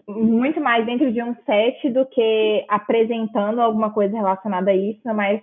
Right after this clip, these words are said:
qualquer um dos dois que vier, eu vou tá bem feliz. Eu comecei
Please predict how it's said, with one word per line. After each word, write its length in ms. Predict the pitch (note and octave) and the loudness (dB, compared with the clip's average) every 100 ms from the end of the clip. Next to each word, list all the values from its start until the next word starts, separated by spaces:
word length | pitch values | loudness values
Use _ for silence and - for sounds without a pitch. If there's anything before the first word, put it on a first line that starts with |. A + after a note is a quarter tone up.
| - | 0
qualquer 360 | A3+ A3 A#3 | 0 4 2
um 100 | A3 | 2
dos 160 | A3 A3 | -2 0
dois 180 | G3+ G3+ | -2 -2
que 120 | - G#3 | -4 -2
vier, 460 | G#3+ G#3 G3+ F#3+ - | 2 2 4 2 0
eu 120 | G3 | 0
vou 160 | G3+ | -2
tá 180 | G3+ G#3 | 2 2
bem 220 | F#3+ A#3 D4+ | 4 4 6
feliz. 520 | C4+ A3+ A3+ D4 F#4 - _ _ _ _ _ _ _ _ _ _ _ _ - | 4 6 8 6 6 -4 _ _ _ _ _ _ _ _ _ _ _ _ -2
Eu 100 | A#3 | 2
comecei 460 | B3 A#3+ A#3 A#3 | 2 0 -2 -6